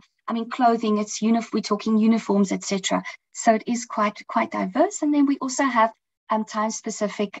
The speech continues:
um, um, events, uh, time-specific campaigns, rather, festive season, back to school, Black Friday, Valentine's Day, et cetera, and just gives you insight into what we're doing. I'm going to play for you now, and, and please forgive me, there was a lot to get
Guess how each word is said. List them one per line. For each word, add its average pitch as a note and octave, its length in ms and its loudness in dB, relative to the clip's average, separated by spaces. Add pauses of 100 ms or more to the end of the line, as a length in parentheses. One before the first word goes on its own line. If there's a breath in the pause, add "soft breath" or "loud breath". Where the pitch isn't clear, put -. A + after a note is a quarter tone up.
um, F3 320 2 (320 loud breath)
um, F3+ 520 2
events, F#3 500 2
uh, G3 140 4 (100)
time-specific A3+ 840 -2
campaigns, G3+ 560 0
rather, - 280 -2
festive F#3+ 380 -10
season, F#3+ 400 -6
back F3+ 240 -4
to G3 100 -8
school, F#3+ 280 -4
Black F#3 260 -4
Friday, F#3 520 0 (300 loud breath)
Valentine's G3+ 580 0
Day, G3 120 -4
et F#3 100 -4
cetera, F#3 400 0 (360 loud breath)
and A3+ 180 4
just B3+ 180 -2 (160)
gives A3+ 260 2
you G#3+ 120 -2
insight G3 480 0
into G3+ 300 0
what F#3 260 0
we're F#3 120 0
doing. - 360 0 (540)
I'm C4+ 100 8
going D#4 180 6
to A4+ 180 -6
play D4 260 2
for D4+ 200 -4
you G#3 140 2
now, F#3+ 220 2
and, A#3 200 2
and A#3+ 240 4 (140)
please D#4 220 6
forgive A3+ 300 -4
me, A3+ 120 0
there A#3+ 180 2
was B3+ 160 4
a B3 120 4
lot A#3 220 2
to A3+ 100 -4
get G3 180 -10